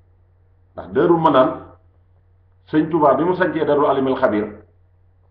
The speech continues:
su masaan jógee Daarul Alimul Xabir di dem Touba, day jaar Daarul Manaan, ndax booba suuf su rafet fu mu ko gis du ca nal dara lu dul julli. Bi mu sancee Daarul Alimul Xabir nag la daal di sanc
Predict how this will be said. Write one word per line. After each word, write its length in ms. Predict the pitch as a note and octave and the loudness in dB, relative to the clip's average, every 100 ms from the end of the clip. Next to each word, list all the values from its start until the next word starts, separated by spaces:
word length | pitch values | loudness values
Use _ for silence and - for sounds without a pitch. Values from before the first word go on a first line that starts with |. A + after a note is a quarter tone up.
| _ | _
su 80 | - | -2
masaan 380 | F#3+ G3 E3 C3+ | 2 4 2 0
jógee 340 | D3+ C#3+ C3 | -2 2 2
Daarul 240 | C3 C#3+ C3+ | 4 2 2
Alimul 320 | C3+ C3 B2+ | -2 -2 -2
Xabir 260 | B2+ A#2+ A#2+ | -2 -2 -4
di 80 | A#2+ | -4
dem 220 | D3 C3+ | -4 -4
Touba, 400 | C3 G#2 G#2 G#2+ | 0 2 2 0
day 160 | A#2 A#2 | -4 0
jaar 220 | A#2+ A2+ | 0 0
Daarul 240 | A2+ A2+ | -2 -4
Manaan, 560 | G#2+ G#2+ G#2 F#2 - - _ | -4 -4 -4 -6 -10 -20 _
ndax 140 | - G2+ | -12 -6
booba 220 | A#2+ D3 - | -2 -2 -2
suuf 160 | E3+ - | -4 -2
su 60 | |
rafet 320 | C#3+ B2+ A#2 - - _ _ | -2 -4 -6 -12 -20 _ _
fu 100 | - | -6
mu 80 | - | 0
ko 120 | - | 0
gis 160 | C#3+ D3+ | 0 -4
du 140 | C#3 | -6
ca 80 | C#3+ | -4
nal 240 | C3 A#2+ | -2 -2
dara 160 | G2+ C3 | 0 0
lu 100 | B2 A#2 | 0 -4
dul 80 | G2 | -6
julli. 300 | G2 D2+ - _ _ _ _ _ _ _ _ _ _ - _ _ _ _ | -8 -10 -18 _ _ _ _ _ _ _ _ _ _ -20 _ _ _ _
Bi 80 | E2+ | -12
mu 40 | G#2+ | -6
sancee 280 | F3 F3 D#3 | -6 -4 0
Daarul 220 | D3 C#3+ | 0 0
Alimul 240 | C3 B2+ B2+ | -2 -4 -6
Xabir 240 | G#2 A#2+ | -6 -8
nag 140 | B2+ B2 | -10 -8
la 100 | G2+ | -2
daal 240 | B2+ - | -2 -2
di 60 | - | -6
sanc 140 | - | -10